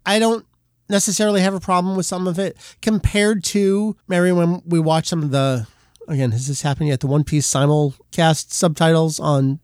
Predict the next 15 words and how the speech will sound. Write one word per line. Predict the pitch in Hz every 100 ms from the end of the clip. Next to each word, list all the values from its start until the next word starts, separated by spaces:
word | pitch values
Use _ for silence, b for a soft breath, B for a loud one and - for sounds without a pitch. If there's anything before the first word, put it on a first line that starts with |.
| -
Crunchyroll. | 156 147 175 156 -
I | 123
don't | 135
know. | 131 - B B B
But | 220
it's | 233 220 202
really, | 196 208 196 -
<laughs> | - -
those | 165 185 196
are |
really | 175 202 175
hard | 202 196 165
to |
read | 190 196
where | 160